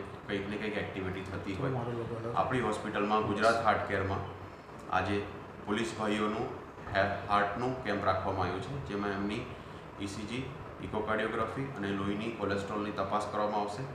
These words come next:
Speaker 1: સાથે સાથે એમનું બ્લડ પ્રેશર, બી એમ આઈ વગેરે ચેક કરી અને એમને સલાહ આપવામાં આવશે કે કોને કોને કોઈ પ્રોબ્લેમ હાર્ટ સંબંધિત છે તો એની માટે શું પગલાં લેવાના છે, અને જે લોકોને હાર્ટ સંબંધિત કોઈ પ્રોબ્લેમ નથી એ લોકોને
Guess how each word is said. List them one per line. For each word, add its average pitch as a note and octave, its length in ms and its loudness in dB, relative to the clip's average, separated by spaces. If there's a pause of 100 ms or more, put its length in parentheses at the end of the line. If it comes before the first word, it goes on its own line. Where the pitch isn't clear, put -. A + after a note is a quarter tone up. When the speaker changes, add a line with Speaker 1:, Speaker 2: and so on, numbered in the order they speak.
Speaker 1:
સાથે F#2 260 -4
સાથે G2+ 140 -4
એમનું G2+ 240 -2
બ્લડ F#2+ 240 2
પ્રેશર, A2 320 -2
બી G2 200 0
એમ G2+ 60 0
આઈ G#2 160 0
વગેરે F#2+ 320 0
ચેક F#2+ 220 -2
કરી F#2+ 180 -2 (420)
અને G2+ 120 -2
એમને G2 240 0
સલાહ G2 240 4
આપવામાં G#2 460 2
આવશે F#2 200 -4 (220)
કે G2+ 180 -6
કોને G#2 180 2 (120)
કોને G#2+ 160 0 (140)
કોઈ G2+ 200 0
પ્રોબ્લેમ G2 400 0
હાર્ટ F#2 240 0
સંબંધિત G2 500 -2
છે A#2+ 220 -4
તો G#2+ 160 -4
એની G2 220 0
માટે G2 260 0
શું G#2+ 240 -4
પગલાં F#2 320 4
લેવાના A2 380 2
છે, B2+ 100 -6 (420)
અને G2+ 140 2
જે F#2+ 240 -2
લોકોને G#2+ 300 0 (480)
હાર્ટ G2+ 200 4
સંબંધિત G#2 460 0
કોઈ G#2+ 200 0
પ્રોબ્લેમ G2+ 360 2
નથી G2+ 260 0 (440)
એ G#2+ 160 2
લોકોને G#2 340 2